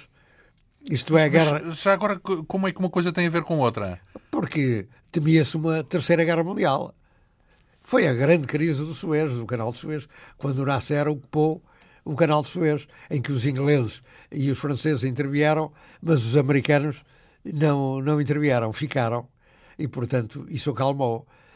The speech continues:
Speaker 1: Mas se tivesse entrado tudo, eh, havia a perspectiva
Speaker 2: De uma guerra.
Speaker 1: de, de uma guerra. E houve,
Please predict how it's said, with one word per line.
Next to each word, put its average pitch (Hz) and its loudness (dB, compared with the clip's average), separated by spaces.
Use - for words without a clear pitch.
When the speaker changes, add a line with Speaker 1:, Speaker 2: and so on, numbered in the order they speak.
Speaker 1:
Mas 123 0
se 160 -4
tivesse 135 -2
entrado 117 -6
tudo, 147 -2
eh, 165 -2
havia 147 4
a 120 2
perspectiva 139 -4
Speaker 2:
De 107 -12
uma 110 -2
guerra. 127 -2
Speaker 1:
de, 131 0
de 135 -2
uma 135 -4
guerra. 92 -6
E 180 0
houve, 147 2